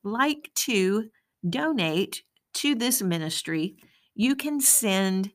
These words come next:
a donation to Barnard Memorial United Methodist Church, Post Office Box seven eighty-four, Holdenville, Oklahoma, seven four eight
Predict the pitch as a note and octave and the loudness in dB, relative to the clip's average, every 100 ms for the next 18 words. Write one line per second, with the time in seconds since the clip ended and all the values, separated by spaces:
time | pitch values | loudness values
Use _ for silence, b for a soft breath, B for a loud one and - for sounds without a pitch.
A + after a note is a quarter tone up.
0 | _ A3+ A3+ A#3+ F#3 E3 - F#3 F3 F#3+ | _ -2 0 0 2 0 0 0 0 0
1 | E3 D#3+ F3+ A3 C#4 C#4 D4 C4 F3 D#3+ | -2 0 0 2 0 -2 -2 0 0 -2
2 | D#3+ D#3+ D#3+ - E3 D#3 C#3 F#3 F#3+ F3 | -2 -2 -4 -4 -4 -2 -2 -2 -2 -2
3 | B3+ D4+ - F#3 B3 - - _ _ _ | -2 -4 -2 -2 -2 -6 -14 _ _ _
4 | b b _ D#4 D#4+ A#3+ A#3 A#3+ G#3 G3 | b b _ 0 2 2 2 -2 0 2
5 | E3+ E3 - - - G3+ G#3+ G#3+ A3+ A#3 | 2 -2 -6 -2 0 0 2 2 2 0
6 | A3+ C4 E4 - _ _ _ _ _ _ | -2 -2 -4 -10 _ _ _ _ _ _
7 | _ _ _ - A3+ A#3+ A#3+ A#3 A3+ A3+ | _ _ _ -2 0 2 0 2 2 2
8 | A3 F#3+ G#3 G3+ G3+ F3+ D#3 D#3 D3+ D3+ | 2 0 -2 -2 -2 0 0 0 0 -4
9 | _ _ _ - G3+ F3+ F#3+ F#3 E3 - | _ _ _ -2 0 2 0 0 0 0
10 | C4+ - - | -2 -2 -8